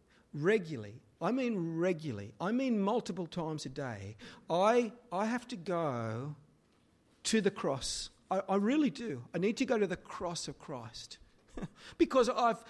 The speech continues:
thought the wrong thing and I've been, had the wrong attitude or I've,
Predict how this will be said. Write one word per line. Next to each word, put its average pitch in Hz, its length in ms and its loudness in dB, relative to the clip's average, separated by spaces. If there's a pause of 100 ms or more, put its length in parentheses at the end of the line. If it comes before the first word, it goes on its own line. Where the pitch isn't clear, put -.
(100)
thought 285 420 0
the 202 100 6
wrong 165 220 4
thing 156 320 -4
and 170 100 -4
I've 170 140 -4
been, 190 180 0
had 220 280 0
the 233 80 4
wrong 202 260 2
attitude 165 540 -2 (260)
or 196 200 -2
I've, 180 180 0